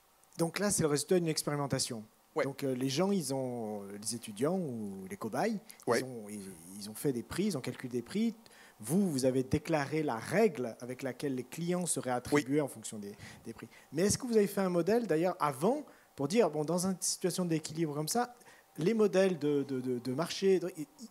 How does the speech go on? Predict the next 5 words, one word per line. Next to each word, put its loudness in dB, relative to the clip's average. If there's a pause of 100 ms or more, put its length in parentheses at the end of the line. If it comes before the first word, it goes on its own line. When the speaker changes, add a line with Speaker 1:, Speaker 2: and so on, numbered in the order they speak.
Speaker 1:
ils -12
prévoiraient 2
tel 2
type -4
d'équilibre ? -2